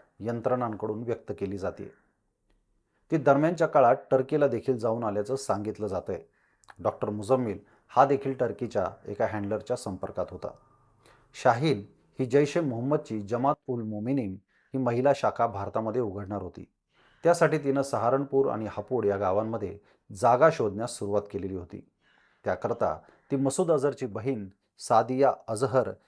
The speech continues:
हिच्याशी टेलिग्रामद्वारे संपर्कात होती.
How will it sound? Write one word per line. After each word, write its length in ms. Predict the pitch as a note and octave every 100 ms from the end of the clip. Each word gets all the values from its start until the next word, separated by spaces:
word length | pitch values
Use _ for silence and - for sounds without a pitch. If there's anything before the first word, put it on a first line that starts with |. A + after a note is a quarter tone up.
| _
हिच्याशी 560 | _ A#2 - - - A2+
टेलिग्रामद्वारे 880 | A#2 - B2 C3+ A2+ G#2 F#2 F#2+ A#2 - _ -
संपर्कात 540 | - A#2 A2 G2 G2+
होती. 360 | G2+ G#2 A2